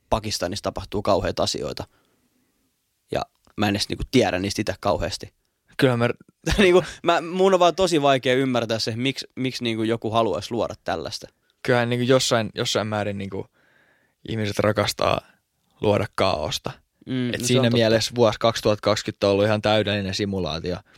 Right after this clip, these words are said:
Speaker 2: Joku
Speaker 1: <laughs> No
Speaker 2: tuuttaa
Speaker 1: joo.
Speaker 2: meille koko ajan jotain kolmat maailmansotaa ja koronaa ja muuta.
Speaker 1: Niin,
Speaker 2: Et
Speaker 1: mieti,
Speaker 2: siinä mielessä
Speaker 1: mieti, kun tää olisikin semmonen videopeli, että joku pystyy muuttamaan näitä asioita. Se olisi se
Speaker 2: Oot sä
Speaker 1: N S.
Speaker 2: pelannut, ö, SimCityä?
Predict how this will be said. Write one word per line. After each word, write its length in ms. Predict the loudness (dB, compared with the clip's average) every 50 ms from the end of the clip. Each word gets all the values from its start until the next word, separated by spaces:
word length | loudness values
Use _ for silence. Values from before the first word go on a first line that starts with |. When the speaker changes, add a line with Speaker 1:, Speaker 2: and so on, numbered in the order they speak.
| -20 _ _ _ -20 _ _ 0
Speaker 2:
Joku 200 | 2 2 4 4
Speaker 1:
<laughs> 20 |
No 60 | 4 4
Speaker 2:
tuuttaa 320 | 4 4 4 4 2 2
Speaker 1:
joo. 60 | 2
Speaker 2:
meille 260 | 2 0 0 0 0 2
koko 260 | 2 2 4 4 4
ajan 160 | 4 4 4 2
jotain 400 | 0 0 0 0 0 0 -4 -8 -10 -14 -18 -16 -2
kolmat 380 | 2 4 4 4 4 0 -2 -4
maailmansotaa 580 | -2 -2 0 0 -2 -4 -4 -4 -4 -2 -2 -2
ja 140 | -2 -2 -2
koronaa 420 | 0 0 0 0 0 -2 -4 -4
ja 100 | -4 -4
muuta. 340 | -4 -4 -4 -4 -4 -6 -6 -8 _ _ _ _ -20 -18 -8
Speaker 1:
Niin, 200 | -2 0 2 2
Speaker 2:
Et 60 | 4
Speaker 1:
mieti, 180 | 4 4 6 6
Speaker 2:
siinä 200 | 6 6 4 2
mielessä 540 | 2 2 0 0 2 0 0 0 0 0 2
Speaker 1:
mieti, 200 | 4 4 2 2
kun 120 | 0 2
tää 100 | 2 4
olisikin 180 | 4 2 0 -2
semmonen 260 | -2 -2 -2 -2 2
videopeli, 600 | 2 2 4 4 4 2 2 0 0 -2 0 0
että 160 | -2 -2 -2 -2
joku 160 | -2 -2 -4
pystyy 400 | -4 -6 -6 -6 -4 -4 -4 -2
muuttamaan 520 | -2 -2 -2 -2 -4 -4 -8 -10 -10 -10
näitä 220 | -12 -14 -14 -12 -10
asioita. 380 | -10 -8 -8 -8 -8 -6 -2
Se 100 | 2 4
olisi 220 | 4 4 4 2 0
se 120 | -2 -4 -6 _ _ _ _ _ _ _ _ -20 -20 _ _ _ -2 0
Speaker 2:
Oot 140 | 0 2 2
sä 80 | 2
Speaker 1:
N 40 | 2
S. 20 | 2
Speaker 2:
pelannut, 360 | 2 2 2 0 0 -2 -2
ö, 340 | -2 -2 0 0 2 2 2
SimCityä? 800 | 2 2 2 2 2 2 0 0 0 0 0 -2 -2 -2 -4